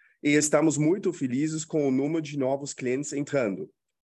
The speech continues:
Mas depois de muitos anos de crescimento agressivo, nós, durante dois mil e vinte e dois, entramos em um novo ciclo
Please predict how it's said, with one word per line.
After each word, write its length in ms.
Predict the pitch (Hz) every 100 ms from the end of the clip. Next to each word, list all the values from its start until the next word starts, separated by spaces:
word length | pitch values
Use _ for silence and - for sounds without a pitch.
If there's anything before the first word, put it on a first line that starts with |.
| _ _ _ _
Mas 200 | 127 147
depois 420 | 147 170 160 180 151
de 100 | 170
muitos 600 | 160 208 277 - 147 143
anos 260 | 143 143
de 140 | - -
crescimento 580 | 135 - 135 131 131
agressivo, 840 | 131 120 117 - 180 170 117 98 - _ _ _ _ _ -
nós, 400 | 123 139 170 -
durante 300 | 135 131 -
dois 200 | 123 120
mil 100 | 117
e 20 |
vinte 220 | 120 117
e 40 |
dois, 420 | 113 127 151 185 - - - -
entramos 480 | 127 - 135 151 156
em 80 |
um 80 | 165
novo 340 | 156 156 160 160
ciclo 500 | - 139 - 87